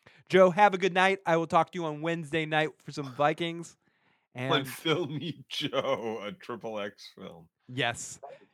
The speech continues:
Speaker 2: Too
Speaker 1: You d-,
Speaker 2: dirty, man.
Speaker 1: y-, you don't wanna see that. It's very fucking dirty.
Speaker 2: Hey, I have, I have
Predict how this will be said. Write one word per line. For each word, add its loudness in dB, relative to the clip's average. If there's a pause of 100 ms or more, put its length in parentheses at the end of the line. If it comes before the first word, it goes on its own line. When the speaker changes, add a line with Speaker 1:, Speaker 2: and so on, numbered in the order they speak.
(100)
Speaker 2:
Too 0
Speaker 1:
You 2
d-, -8
Speaker 2:
dirty, -4
man. -8
Speaker 1:
y-, -20
you -6
don't 4
wanna -2
see 0
that. 0
It's -10
very -4
fucking -4
dirty. -4
Speaker 2:
Hey, -4 (520)
I 4
have, 2 (140)
I -2
have 0